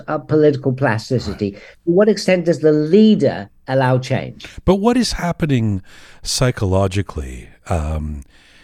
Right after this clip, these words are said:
Speaker 2: that limits political plasticity, a, a, a limitation amongst people, the population that you, that you make the case that sh-, that shapes the possibility of change towards a more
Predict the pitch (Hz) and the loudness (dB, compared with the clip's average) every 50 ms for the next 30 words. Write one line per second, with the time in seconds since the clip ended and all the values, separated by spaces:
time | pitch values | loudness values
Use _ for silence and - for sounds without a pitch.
0 | _ _ - 107 98 92 104 104 101 98 - - 113 110 113 117 123 123 120 120 | _ _ -16 -10 -4 0 0 0 0 0 -4 -4 -4 -4 -2 0 2 2 2 0
1 | 110 - - - - - - - 117 107 107 101 95 98 - - - 90 87 85 | -2 -4 -6 -6 -6 -6 -6 -4 -2 -2 0 0 -2 -4 -6 -6 -6 -6 -4 -4
2 | 82 - - - 95 87 - - - - 101 - - - 80 80 82 90 95 110 | -6 -8 -6 -4 -4 -4 -4 -6 -8 -8 -8 -8 -8 -8 -8 -8 -8 -8 -6 -8
3 | 117 101 113 120 - - - - - - - - - 110 110 120 127 131 131 131 | -6 -6 -6 -6 -6 -8 -14 -20 -20 -20 -20 -12 -6 -4 -2 0 0 2 0 0
4 | - - - 135 135 135 - - - 131 120 113 107 104 98 - - - _ - | -2 -2 -2 0 0 0 0 -2 0 0 0 0 -2 -4 -6 -10 -18 -20 _ -4
5 | - 120 120 123 120 120 123 - - - - - _ - - 165 160 - - 90 | -2 0 0 0 0 -2 -4 -6 -8 -10 -14 -18 _ -8 -4 -2 -2 -2 -2 -4
6 | 87 80 98 - 127 123 113 - - 120 117 117 123 139 127 - - - 92 76 | -4 -4 -4 -2 -2 -2 -2 -2 -2 -2 0 0 2 0 0 -2 -2 -4 -4 -4
7 | 78 85 85 82 90 95 92 92 85 - - - - - - - _ - 113 101 | -4 -6 -8 -6 -6 -6 -4 -4 -6 -8 -12 -18 -20 -20 -20 -18 _ -10 -10 -8
8 | 101 107 101 107 98 - - - - 110 - - 110 - - - - - - 113 | -6 -4 -4 -4 -4 -6 -6 -6 -4 -4 -4 -4 -6 -8 -8 -10 -12 -8 -8 -6
9 | - - - - 139 135 - - - - 135 - - 117 113 101 - 117 101 110 | -4 -2 -2 0 0 0 -2 -4 -8 -8 -8 -6 -4 -4 -4 -4 -4 -4 -4 -2
10 | 110 107 101 92 - - 127 113 101 92 - - 107 95 104 101 95 101 92 101 | -2 -2 -4 -4 -4 -2 -2 -2 -2 -4 -6 -6 -4 -4 -4 -2 -2 -4 -4 -2
11 | 101 104 101 92 | -2 -2 -2 -4